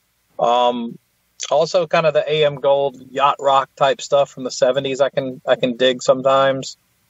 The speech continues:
Uh, when I lived in Kansas City, I got into some jazz music. I got into Miles Davis, Charlie Parker,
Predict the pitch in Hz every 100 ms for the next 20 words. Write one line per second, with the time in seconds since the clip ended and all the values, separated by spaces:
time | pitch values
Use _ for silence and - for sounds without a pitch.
0 | _ - 127 127 123 123 120 120 131 131
1 | 143 139 - 139 139 135 165 165 160 147
2 | 135 135 131 127 131 120 127 139 139 135
3 | 135 131 123 120 120 123 120 120 127 120
4 | 120 120 117 - 123 120 120 127 123 -
5 | 117